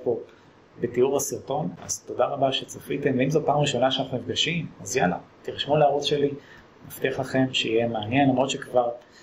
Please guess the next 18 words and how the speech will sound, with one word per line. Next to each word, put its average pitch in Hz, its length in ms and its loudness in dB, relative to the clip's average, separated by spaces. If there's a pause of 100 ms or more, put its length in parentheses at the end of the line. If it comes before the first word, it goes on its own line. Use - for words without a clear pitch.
(220)
עשיתי 135 360 -4
כל 123 200 -4
כך 156 240 -2
הרבה 147 220 4
סרטונים 143 420 -2
לפני 143 360 2
זה, 127 140 0
אז 107 160 -4
כאילו 135 320 -2
זה 127 120 2
לחדש 127 380 -4
את - 60 -2
עצמי, 131 320 -4
זה 113 100 -12 (120)
קצת 143 220 0
קשה, 180 280 0
אבל 156 160 2
עדיין, 151 260 2